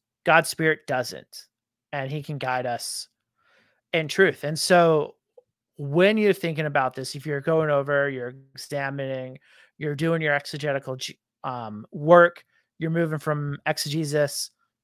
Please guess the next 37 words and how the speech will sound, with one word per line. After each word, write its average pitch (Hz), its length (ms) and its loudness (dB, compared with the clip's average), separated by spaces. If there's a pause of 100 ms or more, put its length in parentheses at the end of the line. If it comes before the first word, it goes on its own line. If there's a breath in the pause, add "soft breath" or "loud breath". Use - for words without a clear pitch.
to 160 260 -4
biblical 151 400 0
theology 135 800 -4
and 127 120 -8
even 139 280 -8
systematic 151 640 2
as 131 120 -8
you 135 60 -10
think 160 280 -8
about 151 240 -4
these 147 180 -10
things 139 560 -10 (1800 soft breath)
and 151 100 -6
how 170 100 6
they 170 120 4
all 160 360 6
play 151 360 -4
into 143 500 -6
it. - 500 -12 (920)
Um, 110 420 -12 (1400)
all 180 200 8
of 170 60 2
this 170 180 0
has - 300 2
to - 80 -14
be 160 100 -8
guided 135 600 -2
by 123 220 -2
the 117 100 -10
Spirit 110 540 -12
and 151 220 -6
leaning 160 280 -4
on 143 140 -4
the 139 60 -10
Spirit 135 380 -8
for 139 360 -6
understanding 139 640 -8